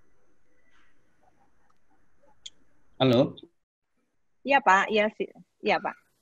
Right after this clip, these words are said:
Speaker 2: Silakan, Pak.
Speaker 1: Jadi, jadi, eh, awalnya begini, Bu. Jadi, awalnya Agung Sedayu Group menghubungi saya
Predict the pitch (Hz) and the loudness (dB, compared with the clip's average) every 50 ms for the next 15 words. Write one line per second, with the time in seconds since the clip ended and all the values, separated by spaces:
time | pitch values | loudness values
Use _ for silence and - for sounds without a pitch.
0 | _ _ _ _ _ - 262 262 269 269 254 269 262 240 - 147 - - - _ | _ _ _ _ _ -6 -4 -4 -4 -2 -2 -2 -2 -2 -4 -6 -6 -8 -18 _
1 | _ _ _ _ _ _ _ _ _ _ _ _ _ _ _ _ _ _ _ _ | _ _ _ _ _ _ _ _ _ _ _ _ _ _ _ _ _ _ _ _
2 | - - - - - _ _ _ _ _ _ _ _ _ _ _ _ _ _ _ | -16 -16 -16 -16 -16 _ _ _ _ _ _ _ _ _ _ _ _ _ _ _
3 | - - - _ _ _ _ _ _ _ _ _ _ _ _ _ _ _ - - | -20 -20 -20 _ _ _ _ _ _ _ _ _ _ _ _ _ _ _ -20 -20
4 | - - - - - - - 156 190 202 - - - 156 190 196 226 202 214 214 | -20 -20 -20 -20 -18 -8 0 6 6 6 6 6 4 4 4 4 4 0 0 0
5 | 214 202 220 214 202 185 - - - _ - 127 151 156 156 156 165 175 190 196 | 2 4 6 6 6 6 4 -2 -8 _ 4 4 6 8 8 8 6 6 6 4
6 | 185 165 147 139 151 151 143 131 120 117 117 127 139 143 175 160 156 151 151 143 | 4 4 4 4 4 6 4 4 2 0 0 2 2 4 6 6 8 8 8 8
7 | 147 165 180 185 185 185 185 180 180 - - 147 170 175 208 - - 175 156 156 | 8 6 6 4 4 4 4 2 2 0 2 2 4 4 4 4 4 4 4 4
8 | 151 147 123 123 139 139 143 139 127 135 131 127 131 127 120 - - 107 92 82 | 4 4 4 2 2 2 2 2 2 4 2 2 2 2 2 0 0 -2 0 0
9 | 80 78 78 80 87 104 117 135 | -2 -4 -4 -2 -2 0 0 0